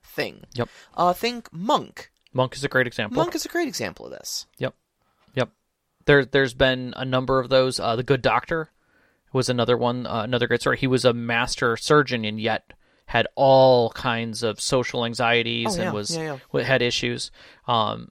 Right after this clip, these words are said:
Speaker 2: so yeah, definitely that. Um, you know, uh, was it the, um,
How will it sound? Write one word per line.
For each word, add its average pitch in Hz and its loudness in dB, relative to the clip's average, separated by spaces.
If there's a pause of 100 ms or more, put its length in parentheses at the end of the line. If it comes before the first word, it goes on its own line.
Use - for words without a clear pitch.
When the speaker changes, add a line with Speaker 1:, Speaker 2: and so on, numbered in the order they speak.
(100)
Speaker 2:
so 131 4
yeah, 123 -2 (140)
definitely 123 0
that. 113 -4
Um, 110 -4 (640)
you 127 -4
know, 113 -4 (360)
uh, - -4 (800)
was 120 -8
it 110 -10
the, 113 -8
um, 92 -10